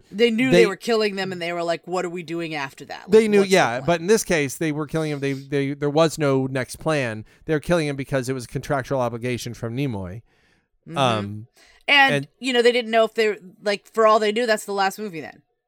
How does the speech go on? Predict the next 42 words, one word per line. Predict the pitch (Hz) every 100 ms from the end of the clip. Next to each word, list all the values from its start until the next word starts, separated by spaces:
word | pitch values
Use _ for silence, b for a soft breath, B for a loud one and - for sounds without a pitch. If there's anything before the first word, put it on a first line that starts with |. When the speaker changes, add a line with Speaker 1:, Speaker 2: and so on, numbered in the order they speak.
| _
Speaker 2:
That's | 170 180
the | 190
last | 185 160
of | 151
Star | - 233
Trek, | - - -
for | 160
all | 139
they | 127 101
knew. | 85
Speaker 1:
Right, | 214 269 175
Speaker 2:
Like, | 156 127
it |
was, | 143
Speaker 1:
yeah, | 151
Speaker 2:
like, | 151 135
Speaker 1:
for |
Speaker 2:
Star | - 156
Speaker 1:
all |
Speaker 2:
Trek | 143 151
Speaker 1:
they |
Speaker 2:
was | 151
Speaker 1:
knew. | 151
Speaker 2:
done. | 135 -
Speaker 1:
Like, | 233
that | 320 370
was | 285
Speaker 2:
Yeah. | -
Speaker 1:
for | 285
all | 233 254
they | 233
knew | 214
pretty | 214 226
much | 196 190
for | -
every | 202 180
single | 175 226 165
Star | - 139
Trek | - 120 143
movie. | 104 - _ b b
So | - 202 185 175 - _ _ _ _ _ _ -
it, | 208 202